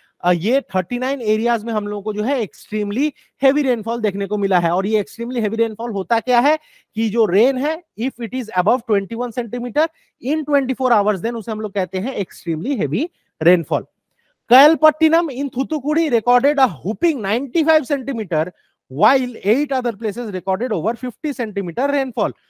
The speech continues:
तो बोला जा रहा है कि थूथुकुडी में जो कयलपट्टिनम है, वहां पे हम लोगों को कितना बारिश देखने को मिला है?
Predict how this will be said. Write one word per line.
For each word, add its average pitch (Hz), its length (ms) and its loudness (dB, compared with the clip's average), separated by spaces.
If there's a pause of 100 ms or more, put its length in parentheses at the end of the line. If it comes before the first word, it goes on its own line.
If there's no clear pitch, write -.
(140)
तो 208 60 0
बोला 220 220 4
जा 254 100 0
रहा 262 60 0
है 269 60 -2
कि 285 100 -4
थूथुकुडी 254 540 -4
में 285 180 -2
जो 302 200 0 (280)
कयलपट्टिनम 269 840 0
है, 294 100 -2
वहां 220 300 -2
पे 262 100 -4
हम 254 140 -4
लोगों 262 220 -8
को 269 40 -6
कितना 254 280 -6
बारिश 247 260 -2
देखने 254 280 -6
को 262 100 -6
मिला 254 220 0
है? 311 160 2